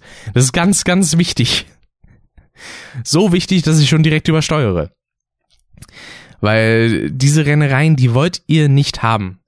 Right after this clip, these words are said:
Ehrlich nicht. Und ja,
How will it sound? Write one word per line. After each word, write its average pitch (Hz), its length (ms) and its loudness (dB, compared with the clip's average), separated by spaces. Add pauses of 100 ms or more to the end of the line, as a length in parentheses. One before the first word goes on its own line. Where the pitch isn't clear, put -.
(120)
Ehrlich 113 260 -2
nicht. 87 240 -10 (1160)
Und 120 520 0
ja, 101 240 -2